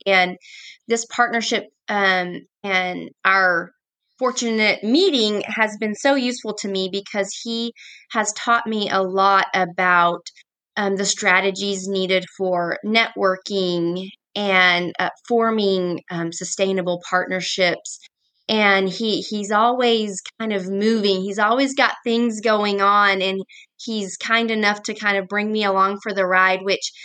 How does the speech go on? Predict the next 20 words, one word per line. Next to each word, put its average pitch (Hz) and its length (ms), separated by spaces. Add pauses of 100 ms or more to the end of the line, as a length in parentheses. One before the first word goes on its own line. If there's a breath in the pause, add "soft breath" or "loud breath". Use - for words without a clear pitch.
(220 loud breath)
because 285 400
my 208 360
background 202 380
is 190 140
in 196 160
education, 196 800 (340 loud breath)
you 220 100
know, 202 180
those 214 300
are 202 100
not 196 280
necessarily 208 680
my 185 140
strengths. 214 840 (360 soft breath)
And 220 260
so 202 320
his 233 300
strengths 214 500
complement 214 600
mine 196 400